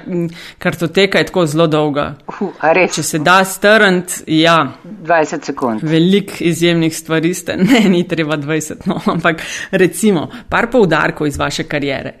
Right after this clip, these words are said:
Speaker 2: Ne, glede na to, da delamo vsi v medijih, smo na sekunde zelo občutljivi, ne, to nedvomno. Skratka,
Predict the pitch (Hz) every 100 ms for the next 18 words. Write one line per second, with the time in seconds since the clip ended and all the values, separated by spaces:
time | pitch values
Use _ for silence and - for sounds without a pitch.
0 | - 180 156 151 156 170 151 160 151 156
1 | 165 156 147 139 165 156 156 156 151 147
2 | 143 143 - 160 147 143 143 139 151 135
3 | 131 139 131 - 135 - 113 110 107 131
4 | 147 147 - 135 120 123 143 120 101 -
5 | - - - - 208 170 - -